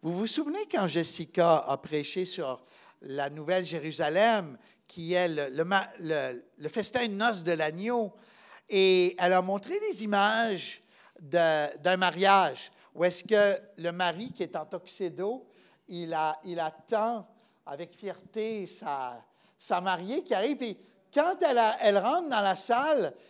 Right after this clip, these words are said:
il est complètement débobiné à cause de son émotion, son amour, son désir.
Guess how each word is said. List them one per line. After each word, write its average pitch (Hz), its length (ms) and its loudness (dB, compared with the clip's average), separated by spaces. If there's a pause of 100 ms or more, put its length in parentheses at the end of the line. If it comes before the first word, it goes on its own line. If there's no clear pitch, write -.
(260)
il 202 300 -4
est 208 180 0
complètement 254 760 0
débobiné 196 1000 -2
à 165 100 -6
cause 185 300 -6
de 170 260 -4 (280)
son 196 300 -8
émotion, 190 640 -4
son 175 240 -6
amour, 156 520 -4
son 156 180 -8
désir. 123 520 -12